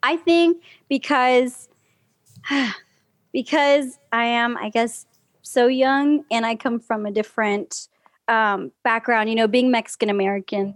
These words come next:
being a pop artist and, um, navigating a crazy business and the circumstances that I've, I've been through. I think that's what, what makes this different. And I've been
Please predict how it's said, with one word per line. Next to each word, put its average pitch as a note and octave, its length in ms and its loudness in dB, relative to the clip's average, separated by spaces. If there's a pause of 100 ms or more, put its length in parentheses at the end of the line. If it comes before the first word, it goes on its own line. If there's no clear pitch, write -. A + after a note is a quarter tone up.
(100)
being C4+ 200 6
a C#4 60 2
pop A3+ 300 -2
artist G#3 640 0 (340)
and, A3 600 0 (160)
um, G3 580 2 (260)
navigating A3 600 2
a G3 60 -2
crazy A3 380 0
business G#3+ 440 0
and G#3 100 -2
the G3 40 -4
circumstances G#3 1080 -2
that G3 100 -2
I've, G3 240 -4 (320)
I've G#3 160 -2
been A3 220 2
through. G#3 440 2 (120)
I B3 120 2
think B3+ 260 0
that's - 360 -2
what, G3+ 280 -2 (160)
what G#3 140 -4
makes G3+ 220 -2
this - 300 -2 (140)
different. C4+ 400 2
And A#3+ 160 2
I've G#3 240 -2 (500)
been G#3+ 300 0